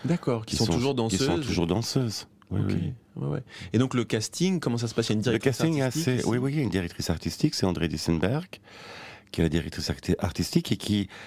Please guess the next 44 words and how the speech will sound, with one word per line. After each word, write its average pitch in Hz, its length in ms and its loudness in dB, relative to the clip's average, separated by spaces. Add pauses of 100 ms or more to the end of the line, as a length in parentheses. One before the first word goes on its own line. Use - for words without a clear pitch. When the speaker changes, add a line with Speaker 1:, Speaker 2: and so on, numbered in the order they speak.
(200)
Speaker 2:
en - 120 4
fait, 127 320 0
évalue, 107 600 2
euh, 90 260 2
les 90 140 0
filles 131 320 -2
en 101 80 -2
fonction 110 400 0
déjà 95 480 0 (500)
du 92 180 2
corps, 127 560 2
en 98 100 0
fait, 87 260 0 (260)
euh, 69 500 0 (120)
car 80 180 0
il 87 80 0
y 78 40 2
a 80 40 0
des 80 100 2
critères 87 360 -2
bien 87 180 0
précis 98 460 -2
au 87 60 -4
Crazy. 92 500 -2 (720)
La 95 180 4
scène, 120 420 0
euh, 87 200 2
n'est 82 200 0 (220)
pas 120 140 6
très, - 180 -2
très 90 220 0
haute, 85 400 0
donc, 80 420 0
euh, 80 180 2 (760)
elle, 80 280 4
euh, 76 300 2
elle 87 120 2
don-, 85 280 0
elle 87 120 2
doit 90 140 2
faire 101 240 0
entre 95 240 -2
un 87 80 2
mètre 87 220 -2